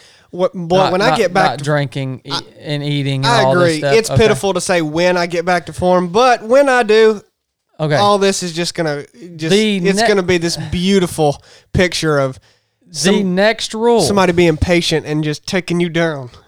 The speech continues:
Speaker 2: The next rule. You cannot race again until you beat me in three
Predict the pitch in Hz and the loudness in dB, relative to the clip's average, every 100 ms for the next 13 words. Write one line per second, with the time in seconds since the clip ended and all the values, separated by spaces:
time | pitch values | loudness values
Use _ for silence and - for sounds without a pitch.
0 | 131 151 165 165 185 202 - 175 190 151 | -6 0 2 2 0 -2 -6 -4 -2 -2
1 | 113 - _ _ _ _ _ _ _ _ | -6 -14 _ _ _ _ _ _ _ _
2 | _ _ _ _ _ 131 131 180 233 - | _ _ _ _ _ -10 -4 -2 -2 -6
3 | 240 240 226 220 175 147 139 147 175 190 | -6 -4 -4 -4 -4 -8 -4 -2 -2 -4
4 | - 156 127 117 110 135 _ _ _ _ | -6 -8 -6 -8 -10 -14 _ _ _ _
5 | _ _ _ _ _ 156 156 170 160 151 | _ _ _ _ _ -4 -2 0 0 0
6 | 151 139 151 143 147 139 120 117 - 139 | -4 -4 -4 -4 -6 -4 -6 -8 -8 -4
7 | 151 170 180 | -2 -4 -8